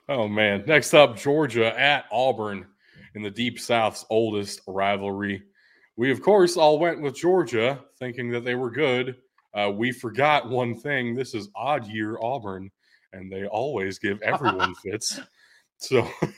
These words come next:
Speaker 1: <laughs> if this was a, a very close game.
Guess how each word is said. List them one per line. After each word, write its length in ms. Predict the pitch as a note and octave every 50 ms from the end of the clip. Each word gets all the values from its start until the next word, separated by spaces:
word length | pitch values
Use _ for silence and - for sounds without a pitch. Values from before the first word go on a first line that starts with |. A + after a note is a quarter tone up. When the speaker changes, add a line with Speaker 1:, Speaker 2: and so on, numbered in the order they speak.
| - - _ - - _ _ _ _
Speaker 1:
<laughs> 760 | _ _ - - - - - _ - - - - - -
if 180 | - F#3 F3+ -
this 220 | - F#3 - -
was 420 | - D3 C3 A#2+ A#2 A#2 - - A2+
a, 360 | A#2 G#2+ G#2 G#2+ G#2 G#2 G#2 G#2 _ _ _ - - - - - -
a 80 | G#2+ G#2+
very 540 | G2 - - - A2+ D3+ E3+ A2+ A#2+ G#2+
close 340 | G2+ - A2+ G#2+ G2+ G2+ -
game. 380 | - G#2 F#2+ F#2 G2 A2 C3+